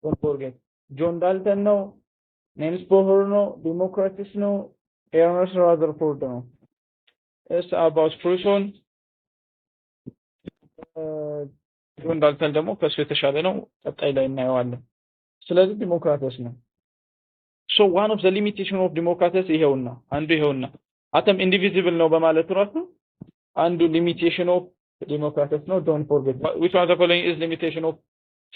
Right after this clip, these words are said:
ዲሞክራት ተብላችሁ ትጠየቃላችሁ። አተሞች ኢንዲቪዚብል አይደሉም፣ እ፣ ኢንዲቪዚብል ናቸው ብሎ ያምናል። ነገር ግን ዲቪዚብል ናቸው። ቢኮዝ ዋን ፓርቲ ምን ምን ሊኖር ይችላል? ፕሮቶን ሊኖር ይችላል፣ ኤሌክትሮን፣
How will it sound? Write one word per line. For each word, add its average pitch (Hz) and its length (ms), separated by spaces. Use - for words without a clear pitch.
ዲሞክራት 156 420
ተብላችሁ 143 400
ትጠየቃላችሁ። 180 840
አተሞች 247 520
ኢንዲቪዚብል 180 580
አይደሉም፣ 147 600
እ፣ 156 120
ኢንዲቪዚብል 175 540
ናቸው 156 260
ብሎ 156 160
ያምናል። 185 300
ነገር 175 180
ግን 240 220
ዲቪዚብል 160 500
ናቸው። 127 320
ቢኮዝ 208 260
ዋን 185 220
ፓርቲ 185 300
ምን 190 220
ምን 190 180
ሊኖር 180 260
ይችላል? 156 340
ፕሮቶን 160 340
ሊኖር 160 240
ይችላል፣ 156 340
ኤሌክትሮን፣ 160 580